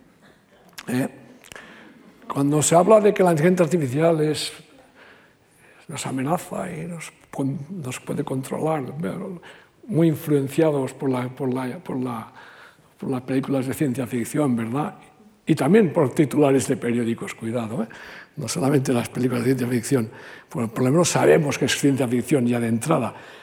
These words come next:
que a veces lees un titular y hay más ciencia ficción que ciencia y allí nadie te ha advertido que aquello no, que aquello no es ciencia. Hay que andar con pies de plomo ahí también, ¿no? Pues eso, ¿no? Que cuando me preguntan,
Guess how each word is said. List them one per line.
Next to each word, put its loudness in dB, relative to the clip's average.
que -4
a 0
veces 2
lees 2
un 0
titular 2
y 4
hay 4
más 0
ciencia 2
ficción 0
que -2
ciencia 2
y 2
allí 2
nadie 2
te -2
ha 0
advertido 0
que -6
aquello -2
no, -2
que -6
aquello 0
no 2
es -6
ciencia. -6
Hay -8
que -6
andar -4
con -4
pies 2
de -2
plomo 0
ahí -4
también, -8
¿no? -4
Pues -2
eso, 0
¿no? -2
Que -4
cuando 0
me 4
preguntan, 4